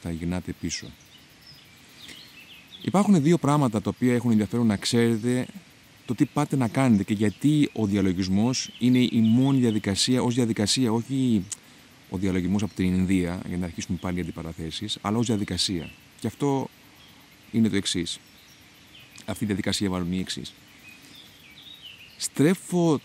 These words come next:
την επίγνωσή μου προς εμένανε, προκειμένου να αρχίζω επιτέλους να ανακαλύπτω εμένανε.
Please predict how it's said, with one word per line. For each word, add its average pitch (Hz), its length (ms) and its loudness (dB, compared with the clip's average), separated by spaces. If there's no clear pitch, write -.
την 120 180 6
επίγνωσή 143 800 4
μου 127 300 4
προς - 480 0
εμένανε, 110 840 4
προκειμένου 117 800 4
να 135 140 2
αρχίζω 143 380 0
επιτέλους 120 800 2
να 110 140 4
ανακαλύπτω 104 720 0
εμένανε. 85 640 -4